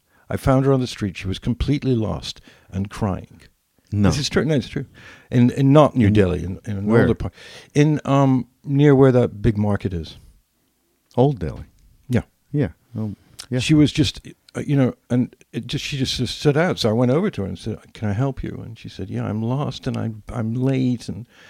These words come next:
Speaker 1: she was just flustered. She'd only been in India for a day.
Speaker 2: Oh, jeez.
Speaker 1: So I happened
Speaker 2: She's
Speaker 1: to
Speaker 2: there.
Speaker 1: know.
Speaker 2: You, she, she,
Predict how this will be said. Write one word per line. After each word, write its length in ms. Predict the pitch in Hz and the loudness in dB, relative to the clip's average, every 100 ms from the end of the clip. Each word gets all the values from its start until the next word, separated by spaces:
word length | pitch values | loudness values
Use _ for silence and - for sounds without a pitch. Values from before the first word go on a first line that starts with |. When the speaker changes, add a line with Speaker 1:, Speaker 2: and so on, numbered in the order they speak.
| - _ | -20 _
Speaker 1:
she 160 | - 143 | -14 -14
was 100 | - | -12
just 160 | - | -14
flustered. 560 | - - 127 - 87 78 | -6 -2 -2 -4 -10 -10
She'd 140 | 120 | -6
only 140 | 113 113 | -4 -2
been 180 | 107 101 | -2 -4
in 200 | 98 90 _ _ _ _ _ _ | -4 -8 _ _ _ _ _ _
India 260 | 107 101 95 | -4 -2 -2
for 220 | - 92 | -4 -6
a 40 | |
day. 360 | 90 98 65 - - _ _ _ _ _ _ - | -2 -4 -4 -10 -18 _ _ _ _ _ _ -12
Speaker 2:
Oh, 180 | 76 - - _ - | -12 -12 -20 _ -20
jeez. 360 | - 80 67 | -16 -14 -10
Speaker 1:
So 400 | - - 127 113 - | -4 2 2 2 -4
I 200 | - 147 | -4 -2
happened 380 | 165 202 - 104 | 0 0 2 2
Speaker 2:
She's 60 | 87 | 4
Speaker 1:
to 40 | |
Speaker 2:
there. 100 | 170 | 4
Speaker 1:
know. 200 | 175 113 - | 4 2 -4
Speaker 2:
You, 140 | 98 101 _ - | -6 -6 _ -20
she, 180 | - - _ _ - | -20 -20 _ _ -8
she, 160 | 92 | -8